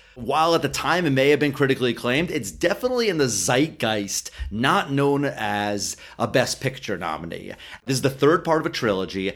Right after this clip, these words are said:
and the first two parts of the trilogy were both nominated for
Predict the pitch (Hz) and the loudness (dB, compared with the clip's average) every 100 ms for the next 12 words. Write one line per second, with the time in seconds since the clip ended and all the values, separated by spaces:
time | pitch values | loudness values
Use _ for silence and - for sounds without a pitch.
0 | - - 147 156 147 - - 247 247 - | -10 -2 0 2 0 -2 -2 0 -2 -2
1 | 139 - 107 104 110 110 - 104 98 95 | -2 2 0 0 -2 -4 0 0 0 -4
2 | 98 - - 123 107 175 170 151 143 143 | -6 -8 -6 0 4 4 4 2 2 2
3 | 139 135 135 139 131 | 2 2 2 4 4